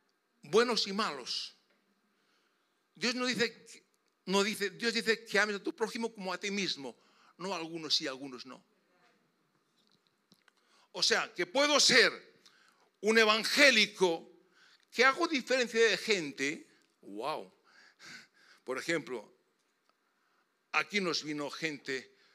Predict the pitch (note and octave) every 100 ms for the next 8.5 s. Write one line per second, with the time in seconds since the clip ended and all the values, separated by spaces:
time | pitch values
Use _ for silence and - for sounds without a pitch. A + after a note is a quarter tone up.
0 | _ _ _ _ _ - C#3+ D3 D#3 D#3+
1 | D3+ C#3 A#2 - _ _ _ _ _ _
2 | - C3 - - _ _ _ - - C3
3 | - - D#3 D#3 C#3 A#2+ B2 - C3 C#3
4 | D3+ F#3 C3+ F3+ - _ _ _ _ _
5 | _ _ _ _ _ _ _ _ _ _
6 | _ _ _ _ _ _ _ _ _ _
7 | - _ _ - A#3 B3 C#4 C#4+ G#3 G3
8 | E3+ C3+ B2+ C3 G#3+